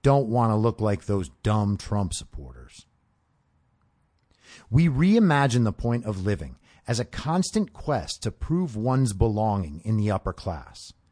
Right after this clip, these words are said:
We glamorize our sad and boring lives.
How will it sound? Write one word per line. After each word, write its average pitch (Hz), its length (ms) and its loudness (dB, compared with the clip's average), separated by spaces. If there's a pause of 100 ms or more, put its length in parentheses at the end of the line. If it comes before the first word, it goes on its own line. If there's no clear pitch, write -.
(280)
We 131 140 0
glamorize 123 760 4
our 104 80 0
sad 127 400 2
and 104 140 0
boring 104 400 0
lives. 90 540 -6